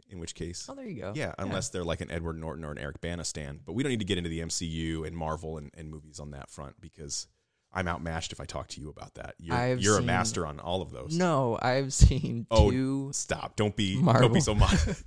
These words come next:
Speaker 2: two Marvel
Speaker 1: Wait, can I
Speaker 2: movies.
Speaker 1: guess 'em?
Speaker 2: Yeah.
Speaker 1: Guardians of the Galaxy
Speaker 2: Yeah.
Speaker 1: Volume one, Guardians of the Galaxy
Speaker 2: <laughs>
Speaker 1: Volume two.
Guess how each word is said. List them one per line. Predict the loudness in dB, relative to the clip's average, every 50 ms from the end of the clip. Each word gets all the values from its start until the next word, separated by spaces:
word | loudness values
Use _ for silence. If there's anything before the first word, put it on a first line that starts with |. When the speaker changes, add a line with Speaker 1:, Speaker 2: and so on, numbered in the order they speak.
| -16 -8 -4
Speaker 2:
two | -2 -2 0 2
Marvel | 2 2 0 0 2 0
Speaker 1:
Wait, | 0 4 6
can | 6 6
I | 6
Speaker 2:
movies. | 6
Speaker 1:
guess | 4 2 2 2
'em? | -2 -4 -6 -8 _ _ -4
Speaker 2:
Yeah. | 0 0 2 2 0 -2 -4 -2 2
Speaker 1:
Guardians | 4 4 4 4 2 2
of | 2
the |
Galaxy | 2 4 4 4 4 4
Speaker 2:
Yeah. | 4 6
Speaker 1:
Volume | 8 6 6 6 4
one, | 4 4 4 6
Guardians | 6 6 6 6 6 4
of | 4
the | 4
Galaxy | 6 4 6 6 4 6
Speaker 2:
<laughs> |
Speaker 1:
Volume | 6 6 6 6 4 2
two. | 2 2 4 4 2